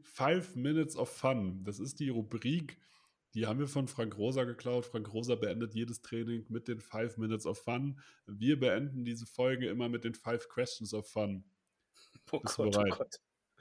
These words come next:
Speaker 2: Ja, das weiß ich natürlich, weil ich ja regelmäßig Football-Quark höre.
Speaker 1: Das, äh, dadurch, dass du das mehrfach wiederholt hast, weiß ich, dass du nichts hörst. Und das ist das Schöne.
Speaker 2: <laughs> Dementsprechend konnte ich mich auf den Quatsch auch nicht vorbereiten. Aber, äh, auf den Quark, Entschuldigung.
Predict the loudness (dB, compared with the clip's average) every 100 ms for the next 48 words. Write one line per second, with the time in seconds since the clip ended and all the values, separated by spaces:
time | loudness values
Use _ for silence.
0 | -14 -10 -8 -10 -12 -16 -14 -4 -4 2
1 | 4 4 4 2 0 -2 0 -2 0 0
2 | 2 2 2 0 -6 -2 0 0 -4 -6
3 | -6 -8 -10 -16 _ _ _ _ _ -20
4 | _ -20 -16 -6 -4 -2 -4 -4 -2 -2
5 | 0 -2 0 -2 -2 0 0 0 -4 -2
6 | -2 -2 -4 -4 -6 -2 -2 -2 -4 -8
7 | -6 -8 -6 -4 -2 0 0 -2 -12 -10
8 | -8 -8 -10 -8 -6 -4 -6 -6 -2 -2
9 | -2 -6 -14 _ -6 -2 -2 -4 -4 -4
10 | -2 0 0 -2 -2 -2 0 -4 -2 -4
11 | -2 0 2 2 0 -2 -4 2 2 2
12 | -4 -8 -6 -6 0 2 4 0 2 -2
13 | -2 -2 -2 -2 -4